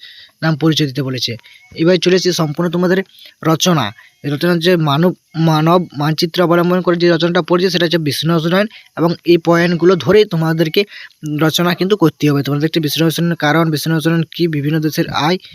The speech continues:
এগুলো চলে এসেছি। এবার চলে আসছি পদার্থ অনুবাদ প্রত্যাবনায় করে, এই যে দেখতে পাচ্ছ গাছের কথা, এটা আলাদা রকম পারবে না। তোমরা আর জীবনের রচনা কী এসেছে সেটা তোমাদেরকে দেখে দেবো। জীবনটাতে জীবনানন্দ দাশ, জীবনের রচনা এসেছে জীবনানন্দ দাশটা,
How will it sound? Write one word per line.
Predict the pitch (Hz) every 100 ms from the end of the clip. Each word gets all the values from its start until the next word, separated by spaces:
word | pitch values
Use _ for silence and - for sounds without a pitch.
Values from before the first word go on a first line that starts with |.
| - -
এগুলো | 156 156
চলে | 143
এসেছি। | 139 - 135 131 - - _
এবার | 147 175
চলে | 170 170
আসছি | 180 - 190 180
পদার্থ | 147 165 -
অনুবাদ | 165 175 180 - _
প্রত্যাবনায় | - 151 - 170 175 196 - _ _ _ _
করে, | 170 190 233 _ _
এই | - 160
যে |
দেখতে | 156 147 151
পাচ্ছ | - 143
গাছের | 147 170
কথা, | 151 160 185
এটা | 139 175 165
আলাদা | 160
রকম | 165 170
পারবে | 160 160 165
না। | 190 180
তোমরা | 147 151 143
আর | 143
জীবনের | 135 139 170 175
রচনা | 165 175 180
কী | 170 170
এসেছে | 156 165
সেটা | 190 147
তোমাদেরকে | 143 151 147 139
দেখে | 135 127
দেবো। | 123 117 107 - - - - - 156
জীবনটাতে | 139 151 170 180 180
জীবনানন্দ | 180 143 156 156 156
দাশ, | 156 110 92 - - _ - - _ _ 147
জীবনের | 139 151 175 185
রচনা | 175 160 175
এসেছে | 180 175 185
জীবনানন্দ | 156 143 160 160
দাশটা, | 156 139 - - 185